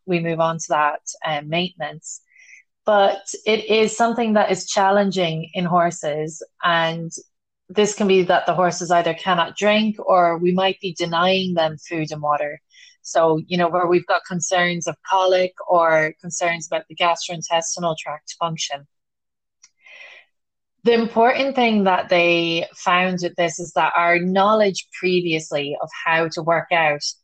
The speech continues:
how much liquid a horse needs each day was based on horses that are eating. And that's what's really interesting about this paper is it's kind of delving into the importance of looking at horses who are not eating or who are being fasted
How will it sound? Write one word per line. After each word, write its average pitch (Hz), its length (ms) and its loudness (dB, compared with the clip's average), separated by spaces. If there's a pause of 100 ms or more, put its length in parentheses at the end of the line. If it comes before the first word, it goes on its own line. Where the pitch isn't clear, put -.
(220)
how 190 260 -2
much 175 280 -2
liquid 165 400 -2
a 160 80 0
horse 160 280 -2
needs 165 300 -6
each - 420 -10
day 156 520 0 (440)
was 196 200 0
based 208 360 2
on 202 120 0
horses 185 500 0
that 170 260 2
are 165 320 2
eating. 180 560 -6 (140)
And 175 240 -4 (100)
that's 233 300 0
what's 240 160 -4
really 196 460 4
interesting 190 440 -2
about 165 240 0
this 160 220 -4
paper 185 460 0
is 156 180 -4
it's - 340 -6 (720)
kind 226 240 2
of 254 100 0
delving 220 460 4
into 196 400 0
the 175 140 2
importance 175 640 -2
of 175 140 -6
looking 180 360 0
at 175 160 -2
horses 170 480 -4
who 180 80 -4
are 170 180 -4
not 170 340 0
eating 156 460 -10
or 156 220 -2
who 170 200 0
are 170 300 2
being 165 220 -10
fasted 165 680 -4